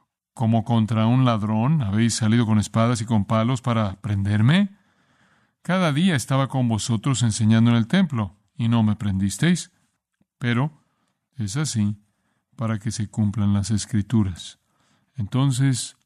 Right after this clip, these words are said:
todos los discípulos, dejándole, huyeron. Pero cierto joven le seguía, cubierto el cuerpo con su sábana, y le prendieron. Mas él, dejando la sábana, huyó desnudo.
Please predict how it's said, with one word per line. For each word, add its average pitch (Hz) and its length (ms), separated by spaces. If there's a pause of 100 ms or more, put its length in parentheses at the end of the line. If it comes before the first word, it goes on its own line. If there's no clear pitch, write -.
(160)
todos 143 300
los 123 180
discípulos, 107 720
dejándole, 101 720 (200)
huyeron. 104 520 (580)
Pero 147 200
cierto 208 340
joven 135 280
le 117 80
seguía, 120 580 (280)
cubierto 120 420
el 113 100
cuerpo 143 380
con 113 180
su 113 160
sábana, 113 640
y 123 80
le 110 120
prendieron. 123 520 (1300)
Mas 104 260
él, 120 420 (160)
dejando 113 400
la 104 140
sábana, 117 540 (840)
huyó 107 540 (220)
desnudo. 104 600